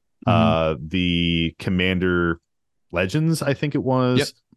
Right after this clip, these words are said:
Speaker 2: Like that original Commander Legends set with all the partners and whatnot. So you were guaranteed to get some commanders. And then it was really just, like, everybody pools resources, you're trading,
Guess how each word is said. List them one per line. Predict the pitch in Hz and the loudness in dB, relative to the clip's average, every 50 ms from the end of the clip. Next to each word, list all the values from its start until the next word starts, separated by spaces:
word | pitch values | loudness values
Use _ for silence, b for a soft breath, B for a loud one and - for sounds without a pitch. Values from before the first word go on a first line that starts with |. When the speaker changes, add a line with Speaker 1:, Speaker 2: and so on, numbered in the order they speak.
| - | -6
Speaker 2:
Like | 104 95 - | -6 -2 -2
that | 107 101 95 | -2 0 0
original | 95 95 90 104 95 | 0 0 -2 -2 -4
Commander | 85 - 95 95 90 87 90 | -2 -2 -2 -2 0 0 0
Legends | 87 90 87 - 92 87 - | 0 -2 -2 -2 -6 -6 -4
set | - 92 85 - - | -2 -2 -2 -2 -2
with | 95 87 82 - _ _ | -4 -4 -4 -6 _ _
all | - 90 85 | -4 -2 -2
the | 82 85 | -2 -4
partners | - - 92 64 82 87 82 76 | -4 -6 -6 -4 -4 -4 -4 -2
and | 90 85 85 | -2 -2 0
whatnot. | 82 - - 85 82 82 82 b b b b - | -2 -2 -2 -2 -2 -2 -4 b b b b -6
So | - 139 139 | -4 -2 -2
you | 123 120 135 | 0 0 0
were | 139 131 | 0 0
guaranteed | 117 95 117 120 123 127 120 - 135 120 | 0 0 0 0 0 0 -2 -2 -4 -4
to | 120 | -2
get | 110 92 - | -4 -4 -6
some | - - 95 82 87 92 | -6 -6 -4 -2 -2 -2
commanders. | - - 113 110 113 113 117 127 127 123 - - - _ _ _ _ _ _ _ _ _ _ _ | -2 -2 0 0 0 0 0 0 0 -2 -4 -8 -14 _ _ _ _ _ _ _ _ _ _ _
And | - 117 110 107 | -2 0 2 2
then | 110 110 107 104 104 101 | 2 2 2 2 2 0
it | - - 110 | 0 0 0
was | 104 92 - | -2 -2 -2
really | 90 101 104 107 107 | -2 0 0 0 0
just, | 87 98 90 - - - | -2 -4 -6 -6 -4 -4
like, | 87 85 82 80 78 - - _ _ _ _ _ _ _ _ _ _ _ _ _ - | -2 0 0 -2 -4 -6 -12 _ _ _ _ _ _ _ _ _ _ _ _ _ -4
everybody | 127 127 123 127 120 135 127 117 | -2 0 0 0 0 0 -2 -2
pools | - - - 135 123 123 107 - | -4 -4 -2 0 0 0 0 0
resources, | 110 107 101 - - 107 101 92 - - 95 95 92 - - | -2 -2 -2 -2 -2 -2 -2 -2 -2 -2 -2 -2 -2 -2 -2
you're | 87 90 | -4 -4
trading, | 85 - - - - 107 101 101 101 95 95 92 87 90 87 | -4 -6 -8 -6 -2 -2 0 0 0 0 0 0 0 -2 -4